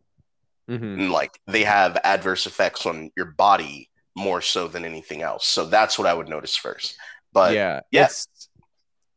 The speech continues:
Speaker 1: yeah, it's just, uh, yeah, just lastly on the panic room thing, it's just like, it, or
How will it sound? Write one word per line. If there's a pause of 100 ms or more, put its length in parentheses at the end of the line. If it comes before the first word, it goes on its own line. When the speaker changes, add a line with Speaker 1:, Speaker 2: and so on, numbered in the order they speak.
(140)
Speaker 1:
yeah,
it's
just,
uh, (2250)
yeah,
just
lastly
on
the
panic
room
thing,
it's
just
like,
it,
or